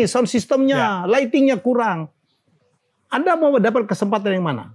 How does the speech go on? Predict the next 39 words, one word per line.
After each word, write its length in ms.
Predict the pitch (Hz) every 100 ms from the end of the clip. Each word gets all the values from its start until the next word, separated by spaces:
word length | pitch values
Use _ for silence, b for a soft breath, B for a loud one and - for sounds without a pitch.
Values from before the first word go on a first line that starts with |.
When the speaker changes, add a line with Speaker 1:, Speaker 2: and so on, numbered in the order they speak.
| _
Speaker 1:
Mau 160 | - 165
Speaker 2:
Hmm. 160 | 156 180
Speaker 1:
belajar 240 | 185 180
dari 240 | 170 160
orang 240 | 180 156 156
yang 160 | 147
pernah 240 | 131 143 135
gagal 480 | 131 127 233 277 269
atau 240 | - 165 196
mau 160 | 175
belajar 320 | 165 151 151 175
dari 160 | 151
orang 240 | 165 165 180
yang 240 | 175 165 - -
selalu 320 | - - 226 170
berhasil? 400 | 131 113 - - -
Speaker 2:
Hmm. 320 | 165 156 147
Speaker 1:
Saya, 560 | 139 131 185 208 226 233 214
oh, 160 | 170
saya 160 | - 285
nulis 240 | 370 320
buku, 400 | 170 196 220 233
Daniel. 320 | 151 123 180 285
Speaker 2:
Hmm. 240 | 165 156 139
Speaker 1:
Judulnya 560 | 220 170 165 190 190
Bisnis 480 | 214 156 180 156 214
Secara 240 | 214 190 190
Primbon. 480 | 220 202 147 156 185 _
Speaker 2:
Hmm. 160 | 160 156
Speaker 1:
Saya 160 | 139
tulis 320 | 180 233 233
delapan 240 | 190 180 170
tahun. 300 | 175 160 147 170
Speaker 2:
Hmm. 160 | _
Speaker 1:
Itu 240 | 160 156 240
cerita 400 | - 185 175 208
tentang 400 | 196 170 196 185
kegagalan-kegagalan 1300 | 190 160 151 151 160 170 156 156 139 139 143 139 139
saya 480 | 139 139 165 190